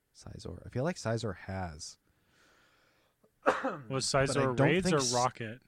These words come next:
Speaker 1: I don't think Steelix has. Uh, Scizor has not been in Rockets.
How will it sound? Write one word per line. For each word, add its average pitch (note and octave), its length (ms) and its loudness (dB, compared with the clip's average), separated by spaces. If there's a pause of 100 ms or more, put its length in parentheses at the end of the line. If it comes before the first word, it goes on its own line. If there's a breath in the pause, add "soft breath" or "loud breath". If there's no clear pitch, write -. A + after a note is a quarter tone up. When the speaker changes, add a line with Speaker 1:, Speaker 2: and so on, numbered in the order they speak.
(120)
Speaker 1:
I A2+ 60 -4
don't C#3+ 180 -2
think E3 160 -4
Steelix A2 540 -4
has. F#2+ 460 -2
Uh, G#2+ 1040 2
Scizor B2+ 800 2
has A2 180 -2
not G#2+ 340 2
been G#2+ 140 2
in G#2 100 -2
Rockets. F2+ 640 -4